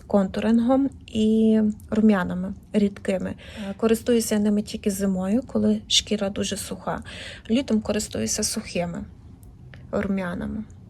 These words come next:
Купляла я ці тюбики перед виїздом на мейкапі. Були на знижці. От. І дуже рада, що взяла з собою сюди, тому що цього бренду тут немає. Від ламель у мене є ще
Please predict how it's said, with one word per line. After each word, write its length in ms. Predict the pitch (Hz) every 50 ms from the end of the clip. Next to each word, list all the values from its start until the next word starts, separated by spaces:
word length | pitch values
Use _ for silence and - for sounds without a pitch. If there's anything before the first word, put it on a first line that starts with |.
| - -
Купляла 400 | 226 - - 226 226 233 226 220
я 140 | 220 220 214
ці 160 | - - 214
тюбики 420 | 214 - 226 220 214 214 - 220
перед 300 | 214 - 214 208 208 202
виїздом 460 | 202 208 233 247 262 247 233 - 196 196
на 120 | 202 208
мейкапі. 560 | 208 208 202 - - 196 180 180 - - 180 196 - - -
Були 280 | 220 202 220 220 220
на 140 | 214 214 214
знижці. 560 | 208 - 208 196 185 180 - - - - - - - - - - - - - - - - - - - -
От. 320 | - - - - - - - - - -
І 100 | - 220
дуже 260 | 202 240 247 226 214
рада, 240 | 208 214 233 233 240
що 180 | 226 - - 202
взяла 340 | 196 196 - 190 185 196 196
з 120 | - -
собою 420 | - - 190 196 87 82 76 71
сюди, 380 | - - - - 180 - 185 196 -
тому 200 | - 202 202 202
що 160 | - - 185
цього 260 | - - 226 220 226
бренду 340 | 208 214 214 208 208 208 208
тут 220 | 214 - 208 -
немає. 420 | 214 202 196 190 185 180 185 190 208 214
Від 160 | 226 214 226
ламель 320 | 233 240 233 233 220 214
у 80 | 208 214
мене 260 | 208 214 214 214 208
є 220 | 202 202 214 214
ще 460 | 214 214 - - - - 208 202 196